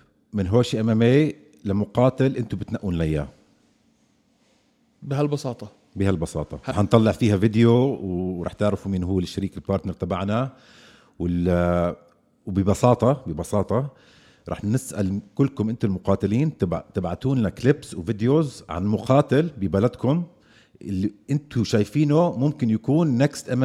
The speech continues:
Speaker 1: M A pro، pro athlete. بس بجوز بده شوية دعم أو شوية مساعدة،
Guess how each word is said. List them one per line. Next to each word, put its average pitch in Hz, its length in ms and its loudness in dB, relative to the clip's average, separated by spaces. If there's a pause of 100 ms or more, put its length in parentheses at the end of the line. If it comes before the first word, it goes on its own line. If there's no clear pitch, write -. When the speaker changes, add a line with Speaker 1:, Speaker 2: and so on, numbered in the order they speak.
Speaker 1:
M 131 40 2
A 131 300 0
pro، 95 160 4 (960)
pro 92 260 2
athlete. - 460 -12 (880)
بس 110 180 -4
بجوز 123 360 0
بده 123 220 2
شوية 120 220 0
دعم 98 560 -2 (100)
أو 98 200 -4
شوية 113 380 0
مساعدة، 92 800 -4